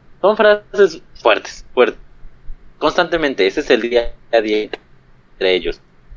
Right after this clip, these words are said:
Pero no se abandonan, porque tú ves como espectador que hay ahí una dependencia, la, la frase esta de, "No puedes vivir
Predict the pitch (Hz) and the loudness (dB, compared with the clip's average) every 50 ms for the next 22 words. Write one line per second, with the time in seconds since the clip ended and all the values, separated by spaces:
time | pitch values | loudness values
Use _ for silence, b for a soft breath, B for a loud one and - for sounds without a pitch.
0 | - - _ - 131 135 143 147 160 165 - 196 180 165 160 151 165 160 160 139 | -20 -14 _ 0 2 2 2 2 0 0 0 2 2 2 2 2 2 2 2 0
1 | 117 - 123 113 - - - - 165 180 165 160 160 165 - - 165 151 - - | 0 -2 -2 -2 -4 -4 -2 0 0 2 4 2 2 2 -2 -6 -6 -6 -4 -4
2 | 135 - - 120 120 127 139 - - 139 139 139 139 135 135 139 139 151 147 131 | -4 -2 2 2 4 2 2 0 0 2 4 4 4 4 2 2 0 0 0 -2
3 | 117 110 - 110 107 107 123 131 131 127 - - 127 123 135 - - - - - | -2 -2 -4 -6 -6 -4 -4 -4 -4 -4 -4 -2 -2 -2 -2 -4 -8 -8 -10 -10
4 | - - - 113 - - - 113 107 104 104 - 117 120 127 - - 131 123 120 | -12 -8 -2 0 0 0 2 0 0 0 0 0 0 0 0 2 2 0 0 0
5 | - - 127 110 101 98 98 110 113 - 131 117 101 104 101 98 107 110 107 101 | 0 0 2 4 2 2 0 -2 -2 -2 0 0 -2 -4 -6 -6 -6 -6 -8 -10